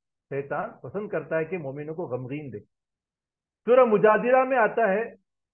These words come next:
सूरह नंबर अट्ठावन, आयत नंबर दस में अल्लाह सुब्हानहू तआला कहते हैं, "शैतान के वसवसे इसलिए होते हैं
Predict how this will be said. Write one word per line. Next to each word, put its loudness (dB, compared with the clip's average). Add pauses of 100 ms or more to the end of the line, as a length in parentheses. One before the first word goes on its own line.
(180)
सूरह -2
नंबर -2
अट्ठावन, 0
आयत -2
नंबर -4
दस 0
में -6 (1500)
अल्लाह 4
सुब्हानहू -2
तआला 0
कहते 0
हैं, 0
"शैतान 0
के 0
वसवसे 0
इसलिए -4
होते 2
हैं 0